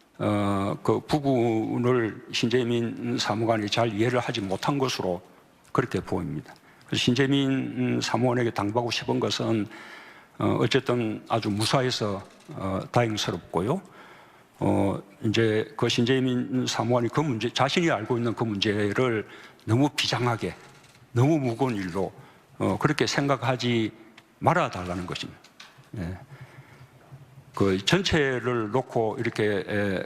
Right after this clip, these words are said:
그 이렇게 파-, 파-, 판단한다면, 어, 또 본인의 소신은 소신이고, 어,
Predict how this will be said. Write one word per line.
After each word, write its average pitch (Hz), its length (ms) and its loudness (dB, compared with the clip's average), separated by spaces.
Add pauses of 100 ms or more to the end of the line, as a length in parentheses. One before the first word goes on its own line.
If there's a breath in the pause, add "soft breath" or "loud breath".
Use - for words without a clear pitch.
(100)
그 101 160 2
이렇게 95 200 -2
파-, - 200 -2 (160)
파-, - 120 -4
판단한다면, 107 1900 0 (580 soft breath)
어, 98 560 0
또 104 100 2
본인의 127 340 2
소신은 113 380 0
소신이고, 98 720 0 (720 soft breath)
어, 90 640 0